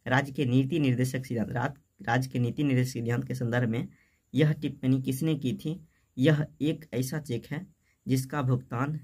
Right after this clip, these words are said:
बैंक की सुविधा पर निर्भर करता है। तो के टी शाह, के टी शाह ने।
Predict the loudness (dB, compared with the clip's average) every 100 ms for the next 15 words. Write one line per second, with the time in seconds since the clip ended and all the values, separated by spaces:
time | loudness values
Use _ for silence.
0 | -4 0 0 0 -2 -6 -6 -6 -8 -2
1 | 0 2 0 -2 -6 -4 -6 -8 _ _
2 | _ _ -4 0 -2 -2 -4 -2 -2 -2
3 | -4 -4